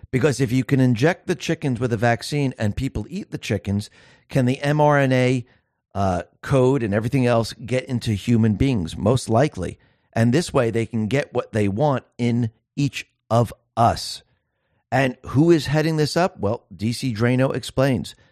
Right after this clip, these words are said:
He says, "This is Kristen Peck. She's, she used to work at Pfizer and is now C E O of Zoetis, a Pfizer spinoff and the largest animal vax manufacturer in the world.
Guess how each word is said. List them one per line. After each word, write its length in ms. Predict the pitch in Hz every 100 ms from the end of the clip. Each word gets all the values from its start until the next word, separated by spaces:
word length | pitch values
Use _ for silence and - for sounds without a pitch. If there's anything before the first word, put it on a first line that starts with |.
| _ _ _ _ _
He 120 | 135
says, 240 | 165 147
"This 220 | 117 185 208
is 120 | 160
Kristen 540 | - 165 151 156 127
Peck. 400 | 110 113 87 - _ _ _ _ _
She's, 440 | - 170 208 180 -
she 180 | - 139
used 220 | 160 196
to 80 | 165
work 280 | 139 143 -
at 120 | 110
Pfizer 480 | - 120 131 127 139
and 160 | 120 110
is 200 | 107 95
now 240 | 107 131
C 180 | 127 135
E 140 | 127 117
O 140 | 110
of 260 | 117 101 85
Zoetis, 560 | 82 107 - 82 - - - -
a 180 | 120 117
Pfizer 500 | - 131 165 170 165
spinoff 540 | - - 131 98 90 -
and 120 | 110
the 80 | 101
largest 400 | 117 151 135 -
animal 380 | 123 131 117 101
vax 320 | 117 120 120
manufacturer 560 | 107 101 113 107 -
in 100 | 98
the 80 | 95
world. 300 | 92 104 85